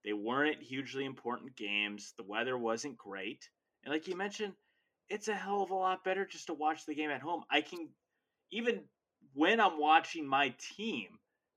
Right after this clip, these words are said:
during the commercial breaks, I can switch it to another game. I can watch something else.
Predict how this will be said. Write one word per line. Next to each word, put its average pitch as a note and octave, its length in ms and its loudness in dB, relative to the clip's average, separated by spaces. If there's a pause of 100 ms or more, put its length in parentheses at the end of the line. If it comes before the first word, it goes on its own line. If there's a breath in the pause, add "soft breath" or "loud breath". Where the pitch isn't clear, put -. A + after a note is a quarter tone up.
(320)
during G#3 300 8
the G3 100 2
commercial F3+ 460 0
breaks, C3 420 0 (160)
I D3 120 4
can C#3+ 140 -6
switch C3 300 -6
it - 60 -20
to B2 160 -6
another G#2 300 -4
game. G2 200 -12 (580)
I C3 120 8
can C3+ 560 -2 (400)
watch B2+ 480 2
something A#2 440 -4
else. - 460 -10